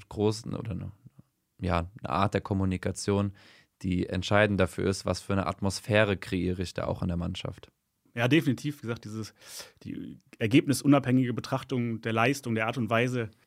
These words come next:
Speaker 2: ist da, glaub ich, eben sehr, sehr wichtig. Und ja, man merkt dann auch bei den Spielern,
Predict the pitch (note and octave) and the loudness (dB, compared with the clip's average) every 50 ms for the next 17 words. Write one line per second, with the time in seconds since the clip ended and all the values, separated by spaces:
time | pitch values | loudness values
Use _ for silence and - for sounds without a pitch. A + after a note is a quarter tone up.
0 | _ - - A2 G#2 F#2+ A2 G#2+ G2+ - - A2+ G#2+ G2 - G#2+ G#2+ G2+ A2 G2 | _ -14 -12 -10 -8 -6 -6 -8 -8 -8 -6 -6 -6 -4 -4 -4 -2 -2 -2 -2
1 | G#2 A2 - - A2+ G2 - - - _ _ - G#2 G2 F#2+ F#2+ - - _ - | -4 -4 -6 -6 -6 -6 -8 -10 -20 _ _ -14 -14 -14 -14 -16 -20 -20 _ -14
2 | G2+ G2 F#2+ G2 G2+ G#2 G#2 - - B2+ A#2+ A#2 G#2+ - B2 B2 A#2+ A#2 - - | -12 -12 -10 -8 -6 -6 -6 -4 -2 0 0 0 0 0 0 2 0 0 -2 -4
3 | - B2 C3 C#3 C3 B2+ A#2 - | -2 2 2 4 4 2 0 -2